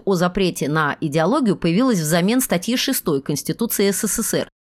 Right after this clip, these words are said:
которая закрепляла руководящую и направляющую роль коммунистической партии, ядра тогдашней политической системы страны. «Только Россия в свое время, по совету наших так называемых партнеров, взяла на себя эти повышенные обязательства», заявил министр юстиции.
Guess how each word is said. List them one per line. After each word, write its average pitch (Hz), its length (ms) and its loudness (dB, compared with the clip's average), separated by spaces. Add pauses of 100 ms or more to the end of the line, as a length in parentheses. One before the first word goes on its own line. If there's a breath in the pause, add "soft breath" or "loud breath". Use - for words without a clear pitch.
(100)
которая 180 280 0
закрепляла 175 640 0
руководящую 165 680 0
и 170 80 0
направляющую 165 680 0
роль 202 160 2
коммунистической 170 760 -2
партии, 151 520 -2 (240)
ядра 185 320 2
тогдашней 156 480 -2
политической 160 640 -4
системы 131 420 -4
страны. 147 400 -4 (420)
«Только 226 240 0
Россия 226 380 2
в - 40 -4
свое 139 220 -2
время, 196 300 2
по 170 120 -4
совету 165 340 0
наших 156 300 -4 (100)
так 233 180 -2
называемых 165 500 0
партнеров, 208 540 0
взяла 165 300 2
на 139 100 -2
себя 185 320 0
эти 175 160 -2
повышенные 147 640 -2
обязательства», 143 640 -4 (160)
заявил 151 360 0
министр 147 380 -2
юстиции. - 540 -6